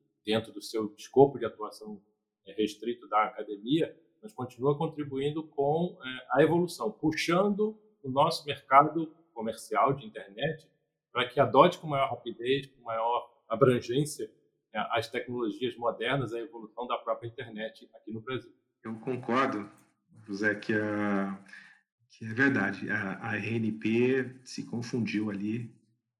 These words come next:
Speaker 2: de ser a inspiradora de toda essa rede, né? Pra des-, compartilhar com vocês, nós temos hoje mais de oito mil provedores de acesso à internet no país, além das operadoras.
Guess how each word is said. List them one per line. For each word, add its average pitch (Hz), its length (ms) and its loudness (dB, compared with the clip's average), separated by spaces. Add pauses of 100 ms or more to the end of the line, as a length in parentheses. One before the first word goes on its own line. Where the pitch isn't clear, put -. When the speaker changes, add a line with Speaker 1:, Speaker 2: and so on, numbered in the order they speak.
(140)
Speaker 2:
de 107 160 -6
ser 113 440 -2
a 113 80 0
inspiradora 113 760 0
de 113 120 -2
toda 117 220 -4
essa 127 200 -2
rede, 104 400 -2
né? 110 240 -4 (640)
Pra 110 100 -4
des-, 113 120 -12
compartilhar 123 640 -2
com 120 80 -4
vocês, 127 420 0
nós 127 200 -4
temos 123 260 -2
hoje 127 200 0
mais 127 280 -2
de 123 80 0
oito 151 320 0
mil 127 220 -6
provedores 113 600 -4
de 110 80 -8
acesso 107 460 -6
à - 20 -4
internet 107 640 -8
no 117 80 -6
país, 104 640 -4 (360)
além 113 400 0
das 120 180 -4
operadoras. 117 920 -4